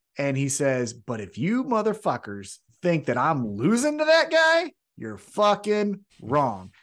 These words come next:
'cause I'm also paving my own way to fucking get this shit going." Then he breaks the cane and he's like, "I'm the fucking man," right? And he does all that stuff.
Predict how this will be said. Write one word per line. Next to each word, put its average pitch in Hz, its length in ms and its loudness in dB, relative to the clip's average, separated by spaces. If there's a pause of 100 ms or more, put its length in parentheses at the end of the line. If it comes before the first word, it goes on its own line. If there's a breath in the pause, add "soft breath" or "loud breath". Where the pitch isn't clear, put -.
(120)
'cause 113 220 -12
I'm 220 300 2
also 208 440 2
paving 156 600 -4 (200)
my 147 240 0
own 190 280 2
way 127 480 0 (520)
to 160 140 -2
fucking 151 840 -4 (180)
get 160 280 -4
this 156 160 0
shit 151 340 -2
going." 120 400 -4 (1000)
Then 190 160 -2
he 131 180 -12 (140)
breaks 214 320 0
the 226 120 0
cane 185 460 2
and 156 80 -2
he's 139 120 -2
like, 147 100 2
"I'm 269 240 4
the 262 160 2
fucking 247 480 -4
man," 220 340 -4
right? 175 180 -4
And 165 100 -8
he 156 100 -8
does 151 280 -4
all 143 160 -6
that 147 180 -8
stuff. 170 320 -8